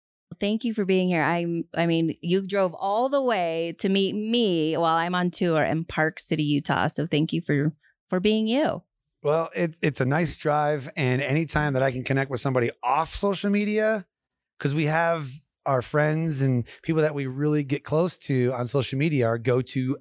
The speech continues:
Speaker 2: experts. And then they're in the same place. Like, we need to connect socially,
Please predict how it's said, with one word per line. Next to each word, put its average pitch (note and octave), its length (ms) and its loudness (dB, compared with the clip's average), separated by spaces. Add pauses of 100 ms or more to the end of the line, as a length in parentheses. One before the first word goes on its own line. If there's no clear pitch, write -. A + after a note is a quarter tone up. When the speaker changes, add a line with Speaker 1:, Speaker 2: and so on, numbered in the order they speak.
(100)
Speaker 2:
experts. - 720 0
And C#3+ 200 -2
then D3 240 0
they're C#3+ 100 2
in D#3 120 2
the D3 60 0
same C#3 280 0
place. D#3 500 0
Like, B2 400 0 (460)
we A#2+ 200 0
need B2+ 380 2
to B2 80 0
connect B2 320 0
socially, A2 640 0